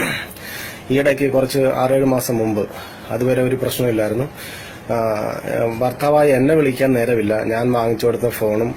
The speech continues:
ആ, നെറ്റുമൊക്കെ ഉപയോഗിച്ചിട്ട് എപ്പോൾ നോക്കിയാലും ഓൺലൈനിലാണ്. അതിനെ ചൊല്ലിയുള്ള തർക്കത്തിലാണ് ഞാൻ നാട്ടിലേക്ക് ചെന്നത്. നാട്ടിലേക്ക് ചെന്നപ്പോഴാണ് അറിയുന്നത്, ആ, ഈ പറയുന്ന, ഈ സൂരജ് എന്ന് പറയുന്ന വ്യക്തി,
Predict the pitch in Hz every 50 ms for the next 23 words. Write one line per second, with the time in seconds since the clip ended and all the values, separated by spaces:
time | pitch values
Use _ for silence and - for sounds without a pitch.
0 | - - - - - - 110 104 104 107 104 98 101 - - - - - 101 107
1 | 110 110 110 110 107 107 - 123 120 113 110 117 101 107 110 113 107 - 101 -
2 | - 113 120 - - - 123 120 - - 151 139 127 120 107 104 117 113 113 110
3 | 104 104 104 113 117 113 101 92 90 87 90 - - - - 104 107 113 120 117
4 | - 123 120 117 120 120 120 - 107 101 95 - 113 107 113 107 107 104 107 104
5 | 104 101 98 98 98 - 104 101 104 104 - 98 90 90 92 98 117 127 - -
6 | - - - - - - - - - - 117 110 107 107 120 123 123 127 123 -
7 | 113 113 120 117 - 127 123 120 117 117 110 101 104 107 104 104 95 98 107 -
8 | - - - - - - - - - - - - - - 110 107 107 107 101 101
9 | 101 - - - - - - - 101 107 120 123 127 127 127 117 110 117 117 113
10 | 113 113 113 113 - - 113 117 120 117 120 120 120 120 117 113 113 107 110 104
11 | 98 90 - - 101 95